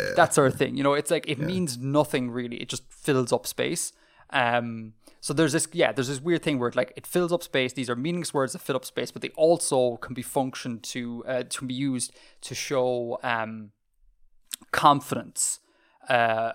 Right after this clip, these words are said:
Speaker 2: or, like, how confident one is in, uh, in the, um, statement. Um, like, you might say, like, uh, uh, "Bill,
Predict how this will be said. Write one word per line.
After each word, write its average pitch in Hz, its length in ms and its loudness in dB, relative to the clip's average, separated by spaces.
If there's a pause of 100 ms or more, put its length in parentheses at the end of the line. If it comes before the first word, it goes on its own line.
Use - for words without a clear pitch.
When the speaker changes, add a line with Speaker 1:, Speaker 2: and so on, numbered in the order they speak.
Speaker 2:
or, 127 340 6
like, 131 120 -2
how 156 180 6
confident 131 580 2
one 123 260 2
is 123 240 -2
in, 113 300 -4 (100)
uh, 123 220 0
in 117 260 -4
the, 110 400 -6
um, 107 420 -8 (140)
statement. - 560 0 (560)
Um, 104 300 -2
like, 135 180 6
you 147 60 0
might 151 200 4
say, 135 180 4
like, 120 340 0
uh, 113 300 -2 (380)
uh, 123 140 0 (160)
"Bill, 196 420 8